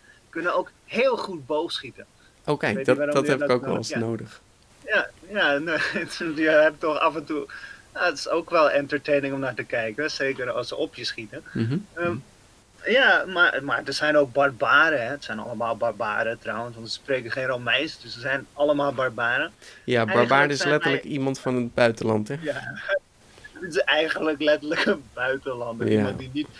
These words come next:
Speaker 1: Romeinse cultuur aanhoudt. Dus technisch gezien zijn wij ook barbaren.
Speaker 2: Wij zijn zeker barbaren.
Speaker 1: Aan de andere kant, ons hele taalgestel en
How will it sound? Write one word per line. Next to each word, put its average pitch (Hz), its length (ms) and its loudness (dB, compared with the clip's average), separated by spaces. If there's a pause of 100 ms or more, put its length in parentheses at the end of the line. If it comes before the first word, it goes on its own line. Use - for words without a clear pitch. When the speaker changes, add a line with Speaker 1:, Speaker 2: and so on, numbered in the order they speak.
(640)
Speaker 1:
Romeinse 147 480 -2
cultuur 135 500 -6
aanhoudt. 113 500 -8
Dus 131 140 -4
technisch 160 440 0
gezien 156 340 -4
zijn 139 140 -10
wij 143 280 6
ook 151 200 2 (140)
barbaren. 120 380 -6
Speaker 2:
Wij 143 140 6
zijn 117 240 2
zeker 147 300 2
barbaren. 107 500 -2 (180)
Speaker 1:
Aan 165 140 0
de 175 80 0
andere 170 300 -2
kant, 151 240 -2
ons 151 180 -6
hele 147 320 0 (120)
taalgestel 131 920 -2
en 123 200 -8